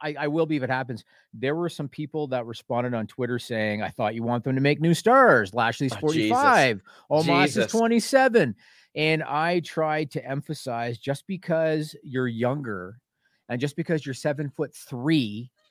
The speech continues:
Speaker 1: doesn't mean that you should be put over a bona fide, legitimate star like Bobby Lashley." There's a lot
Speaker 2: Hey.
Speaker 1: of other talent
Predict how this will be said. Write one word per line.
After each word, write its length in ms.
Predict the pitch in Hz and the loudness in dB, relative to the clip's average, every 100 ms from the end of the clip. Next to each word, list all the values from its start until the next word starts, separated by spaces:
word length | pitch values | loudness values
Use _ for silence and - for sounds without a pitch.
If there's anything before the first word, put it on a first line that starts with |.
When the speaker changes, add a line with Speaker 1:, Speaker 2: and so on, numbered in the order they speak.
| _ _ _ | _ _ _
Speaker 1:
doesn't 320 | 151 160 175 | 4 4 0
mean 220 | 170 180 | -2 -2
that 140 | 160 139 | -2 -2
you 100 | 143 | -4
should 220 | - 131 | -4 -4
be 100 | 135 | -4
put 220 | - 135 | 0 2
over 580 | 143 151 127 120 113 113 _ - | 4 4 2 0 0 -4 _ -6
a 140 | 117 113 | -4 -2
bona 400 | 104 123 156 147 | 0 2 2 -2
fide, 500 | - 135 135 135 120 | -2 0 0 -2 -4
legitimate 720 | 110 104 135 143 131 131 - | -8 -2 0 0 -2 -4 -8
star 720 | - - 123 120 110 104 101 _ _ _ _ - | -10 2 4 4 0 -6 -10 _ _ _ _ -4
like 180 | 117 | 0
Bobby 300 | 101 123 123 | 4 6 6
Lashley." 340 | 117 123 139 117 | 2 0 -2 -4
There's 160 | 107 | -4
a 40 | 117 | 4
lot 160 | 117 | 6
Speaker 2:
Hey. 40 | - | 6
Speaker 1:
of 80 | 220 | 2
other 180 | 208 | 0
talent 600 | 180 196 214 214 131 117 | 0 0 2 2 0 -4